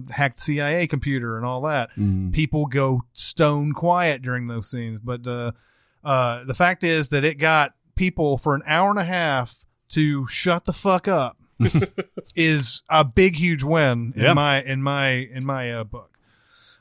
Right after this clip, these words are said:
Speaker 1: Um, Quiet Place is one of the best movies of the year.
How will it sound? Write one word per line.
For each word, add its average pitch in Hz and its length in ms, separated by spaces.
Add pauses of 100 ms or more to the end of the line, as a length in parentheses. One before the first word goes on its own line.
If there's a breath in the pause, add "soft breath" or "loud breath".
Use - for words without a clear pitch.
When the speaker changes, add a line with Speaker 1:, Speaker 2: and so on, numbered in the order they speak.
Speaker 1:
Um, 120 720
Quiet 170 260
Place 147 240
is 131 100
one 139 140
of 131 40
the 127 60
best 123 220
movies 120 280
of - 40
the 127 60
year. 156 100